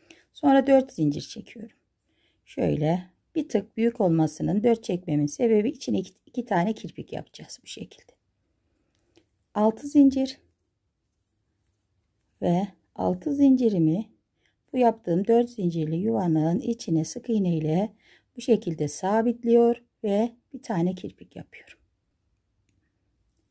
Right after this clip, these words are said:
Yine altı zincir kapatıyorum.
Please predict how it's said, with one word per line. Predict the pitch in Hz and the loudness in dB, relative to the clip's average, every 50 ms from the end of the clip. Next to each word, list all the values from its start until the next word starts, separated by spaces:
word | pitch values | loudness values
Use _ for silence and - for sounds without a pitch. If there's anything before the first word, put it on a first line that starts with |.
| _ _ _ _ _ _ _ _ _ | _ _ _ _ _ _ _ _ _
Yine | - 285 294 285 196 | 2 4 4 6 4
altı | 160 156 - - - | 2 0 -4 -6 -12
zincir | 165 - 165 160 160 269 330 - - _ _ _ _ _ _ _ _ _ _ _ _ _ _ _ _ _ _ _ _ _ _ _ _ _ _ _ _ _ _ _ _ _ _ _ _ _ - - _ _ _ _ _ _ _ _ _ _ _ _ _ _ _ _ _ _ _ _ _ _ | -8 -6 -4 -4 -4 -6 -8 -10 -12 _ _ _ _ _ _ _ _ _ _ _ _ _ _ _ _ _ _ _ _ _ _ _ _ _ _ _ _ _ _ _ _ _ _ _ _ _ -20 -20 _ _ _ _ _ _ _ _ _ _ _ _ _ _ _ _ _ _ _ _ _ _
kapatıyorum. | _ 285 - - 185 175 180 - - 165 165 165 185 214 - - | _ -20 -12 -10 -8 -8 -8 -8 -6 -4 -4 -2 -2 -2 -4 -6